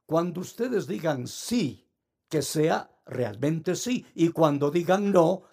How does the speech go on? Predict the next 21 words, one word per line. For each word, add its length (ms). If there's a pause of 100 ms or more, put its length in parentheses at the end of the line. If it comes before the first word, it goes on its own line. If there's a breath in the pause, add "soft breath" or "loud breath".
que 120
sea 320
no". 360 (320)
Aquí 300
se 160
refiere 520 (220 soft breath)
a 260
cumplir 580
con 160
sus 260
palabras, 720 (200)
a 220
cumplir 540
sus 240
promesas. 720 (300)
Ahora, 400 (640)
piense 420
un 140
momento 540
en 100
esto. 480